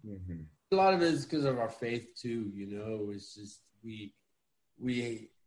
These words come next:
Speaker 2: met in our church youth group and then we just,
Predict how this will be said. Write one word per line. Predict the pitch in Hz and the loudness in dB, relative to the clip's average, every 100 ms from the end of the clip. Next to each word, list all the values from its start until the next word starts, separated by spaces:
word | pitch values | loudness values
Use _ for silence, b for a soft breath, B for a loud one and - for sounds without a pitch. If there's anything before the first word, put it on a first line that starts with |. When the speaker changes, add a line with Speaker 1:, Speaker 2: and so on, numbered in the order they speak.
| _ _ - | _ _ -4
Speaker 2:
met | 131 143 131 | 2 4 2
in | |
our | 131 | 0
church | 127 139 135 131 | -2 0 0 0
youth | 127 127 127 | 2 2 2
group | 131 131 131 131 127 | 4 8 8 6 2
and | 113 | -4
then | 117 117 113 90 _ _ | -4 -4 -6 -8 _ _
we | 117 | -10
just, | 110 107 - | -8 -12 -14